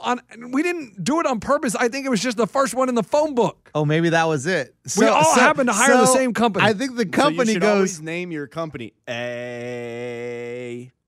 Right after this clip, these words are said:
Speaker 1: Yeah, 'cause the phone book is really used a lot now.
Speaker 2: I think the company was like, "Look at this, guys. We got three orders going to Nashville, Tennessee. Let's all just take 'em in the same load." So we all got the same
Speaker 1: Oh, man.
Speaker 2: movers, Coach. Two dudes,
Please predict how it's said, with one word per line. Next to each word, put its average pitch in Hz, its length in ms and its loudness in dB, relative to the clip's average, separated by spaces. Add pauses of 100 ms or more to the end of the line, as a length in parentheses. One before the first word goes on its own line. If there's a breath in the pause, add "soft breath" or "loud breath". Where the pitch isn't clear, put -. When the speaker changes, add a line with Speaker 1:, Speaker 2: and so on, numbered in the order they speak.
(120)
Speaker 1:
Yeah, 160 180 -2
'cause 143 140 -6
the 131 80 -8
phone 170 200 -4
book 147 160 -4
is 123 120 -10
really 143 240 -6
used 135 220 -8
a 127 60 -10
lot 127 200 -12
now. 120 300 -18
Speaker 2:
I 147 80 2
think 220 320 -2
the 175 80 -4
company 180 480 -2
was 135 260 -2
like, 127 240 0
"Look 165 220 -4
at 180 140 -6
this, 226 260 0
guys. 160 260 0
We 202 80 -4
got 196 240 -2
three 208 220 -2
orders 190 400 0
going 180 240 0
to 165 80 0
Nashville, 151 520 -2
Tennessee. 175 640 -2 (240 soft breath)
Let's 143 180 -2
all 151 260 0
just 175 240 -4
take 147 240 -2
'em 165 120 -4
in 165 60 -4
the 160 80 -4
same 185 300 -4
load." 196 360 -6 (180 soft breath)
So 226 220 0
we 226 160 2
all 269 180 4
got 240 240 -4
the 220 100 2
same 214 560 -2
Speaker 1:
Oh, 135 280 -6
man. 127 160 -4
Speaker 2:
movers, 190 500 2
Coach. 180 360 0 (200)
Two 277 240 2
dudes, 185 440 0